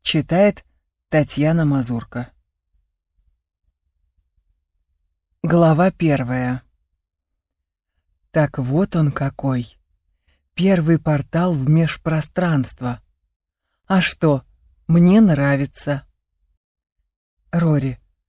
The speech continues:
тебе рано вставать, слышишь? Ро, и думать не смей. Да что мне сделается? Ты обещал,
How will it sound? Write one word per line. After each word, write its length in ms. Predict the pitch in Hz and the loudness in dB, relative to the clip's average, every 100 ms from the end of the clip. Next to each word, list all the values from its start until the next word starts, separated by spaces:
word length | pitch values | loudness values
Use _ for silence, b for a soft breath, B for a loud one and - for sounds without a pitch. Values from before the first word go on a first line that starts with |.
| _ _ _ | _ _ _
тебе 360 | 185 151 160 | -2 2 4
рано 320 | 156 156 175 | 4 2 0
вставать, 500 | 160 - 180 170 139 | -2 -2 -2 0 -2
слышишь? 680 | - - 185 220 - 123 - _ _ _ _ _ _ | -4 0 0 0 -4 -8 -10 _ _ _ _ _ _
Ро, 380 | 196 214 180 - - _ _ _ _ _ | 4 6 4 2 -8 _ _ _ _ _
и 140 | 190 | 0
думать 480 | 151 175 233 185 - | 2 6 6 6 2
не 140 | 160 156 | -2 -2
смей. 520 | - 156 143 123 _ _ _ _ _ _ _ _ _ _ _ _ | 0 2 2 -2 _ _ _ _ _ _ _ _ _ _ _ _
Да 200 | 190 180 | 0 0
что 300 | 165 - 202 | 0 0 2
мне 220 | 226 233 220 | 6 6 4
сделается? 960 | 156 165 180 135 123 113 - - 120 - _ _ _ _ _ _ - | 2 0 0 0 -2 -8 -10 -12 -12 -14 _ _ _ _ _ _ -2
Ты 160 | 190 - | 0 2
обещал, 680 | 160 151 151 - 202 135 | 0 0 -2 0 0 -2